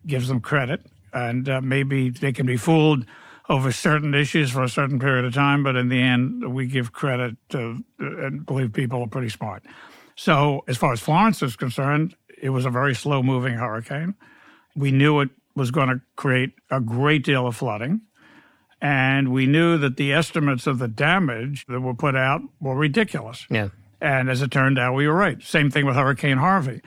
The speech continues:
Speaker 2: Yep.
Speaker 1: Uh, that's when we started issuing damage estimates, and it provided the basis for the real impact scale for hurricanes, because I was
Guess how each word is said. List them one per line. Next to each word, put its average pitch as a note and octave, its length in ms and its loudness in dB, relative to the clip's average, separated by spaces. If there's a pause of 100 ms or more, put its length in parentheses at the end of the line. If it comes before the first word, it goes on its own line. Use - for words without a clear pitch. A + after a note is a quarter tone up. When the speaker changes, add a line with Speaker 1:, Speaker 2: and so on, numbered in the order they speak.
(160)
Speaker 2:
Yep. - 140 -6 (240)
Speaker 1:
Uh, C#3+ 140 2
that's C3+ 240 2
when D#3 100 2
we C#3 80 4
started C#3 500 0 (120)
issuing C#3+ 440 0
damage B2+ 400 0
estimates, C3+ 520 0
and C#3+ 100 0
it B2 60 -2
provided C3+ 580 0
the B2+ 80 -2
basis D3 460 0
for C3 480 0 (460)
the B2+ 100 -2
real C3+ 260 2
impact C#3+ 400 2
scale C3 240 0
for C3 120 0
hurricanes, C3+ 540 0
because C3 460 -2
I C3 160 0
was A#2+ 380 -2